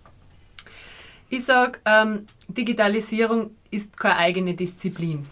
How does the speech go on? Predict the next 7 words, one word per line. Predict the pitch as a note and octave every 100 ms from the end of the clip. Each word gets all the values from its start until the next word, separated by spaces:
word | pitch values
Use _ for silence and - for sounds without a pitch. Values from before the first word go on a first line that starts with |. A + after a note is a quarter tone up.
| - - - - - - - - - -
Digitalisierung | A#3 C4 D4 B3 C4 B3 D4 D4+ D4
kann | B3 A#3
man | A#3
eher | - G3 A#3 A3
als | G3+ G3+ G#3 -
Werkzeugkoffer | F3 G3+ G#3+ A#3+ - F#3+ F3+ F3 E3+ E3+ -
sehen, | E3+ - E3 D#3 D3+